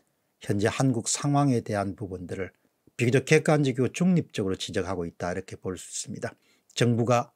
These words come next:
간섭과 개입을 더욱더 강화하고 반시장적인 정책들이 하루가 멀다 하게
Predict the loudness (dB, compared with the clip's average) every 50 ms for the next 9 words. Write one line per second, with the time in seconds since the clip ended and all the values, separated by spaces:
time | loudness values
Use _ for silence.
0 | _ _ _ 4 6 6 6 6 4 2 0 -2 -4 _ 0 2 2 2 2 2
1 | 2 2 2 2 0 -4 -8 -10 -12 _ _ _ _ _ 6 6 6 6 4 4
2 | _ 4 4 4 4 2 0 2 2 0 0 0 0 -2 -2 -4 -6 -8 _ _
3 | _ _ _ _ 6 6 6 6 6 4 4 2 4 4 4 4 4 4 4 4
4 | 4 2 2 2 0 0 0 -2 -4 -6 -4 -4 -4 -4 -2 0 0 0 2 2
5 | 2 2 2 2 2 0 0 0 0 -2 -2 -2 -6 -8